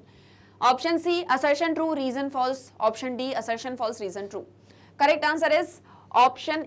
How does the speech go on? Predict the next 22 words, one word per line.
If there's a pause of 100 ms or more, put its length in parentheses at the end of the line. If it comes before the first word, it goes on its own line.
A, (360)
that
is (100)
both
the
statement
are
true
and
reason
is
the (120)
correct
explanation
of
A। (480)
ऐसा
क्यों
हुआ? (380)
क्योंकि
स्ट्रेस
इनोकुलेशन